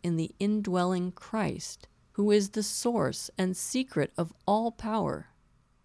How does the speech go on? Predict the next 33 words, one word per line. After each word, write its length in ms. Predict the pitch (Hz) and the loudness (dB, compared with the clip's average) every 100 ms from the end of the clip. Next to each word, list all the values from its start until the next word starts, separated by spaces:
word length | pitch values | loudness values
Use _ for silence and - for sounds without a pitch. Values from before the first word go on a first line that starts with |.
| _ | _
There 180 | 190 233 | 0 2
has 180 | 247 233 | 4 2
been 200 | - 233 | 2 2
restored 800 | 226 220 - 233 240 254 254 240 | 2 0 -2 0 2 4 2 -2
to 100 | 247 | -4
the 140 | 240 | -4
church, 800 | 233 - 202 175 214 - - - _ _ | -6 -2 2 2 0 -6 -12 -12 _ _
though 260 | 180 180 180 | -2 2 2
partially 760 | 196 - 175 175 160 156 156 - | 0 2 2 2 0 2 0 0
as 200 | 156 139 | -4 0
yet, 320 | 156 175 220 - _ _ _ | 2 0 -2 -14 _ _ _
that 340 | 185 214 233 - | 2 2 2 -4
faith 680 | - - 247 285 349 - - | -20 0 2 4 4 0 -4
in 260 | 247 247 220 | 0 2 2
God 460 | 196 180 180 190 - | 4 4 4 2 0
as 160 | 175 160 | -2 0
a 80 | 165 | 0
living 760 | 151 165 214 247 269 262 269 - | 0 0 0 0 0 0 -2 -4
presence 640 | - - 220 220 233 208 - | -10 0 0 2 -2 -4 -2
and 280 | 202 202 - | 0 0 -2
power, 640 | - 180 196 156 120 - _ _ | -8 0 2 2 0 -4 _ _
which 220 | 208 214 | -4 0
was 200 | 240 233 | 2 2
the 120 | 208 208 | 2 -2
source 480 | - 202 202 208 | 0 2 4 2
of 200 | - 202 | 0 -2
the 160 | 196 190 | 0 -2
church's 560 | - 208 196 - 196 - | 0 0 0 0 -4 0
early 300 | 185 226 208 | 0 2 0
triumphs. 840 | 208 196 214 - - - - - - _ _ _ _ | 0 -2 0 -2 -6 -12 -16 -14 -18 _ _ _ _
Christian 420 | - 185 - 185 185 | -6 -4 -2 -2 -2
Scientists 800 | - 240 262 240 190 185 - - | 0 2 2 0 -2 -4 -10 -8
believe, 640 | 175 175 143 147 208 254 | -2 0 2 0 -2 -4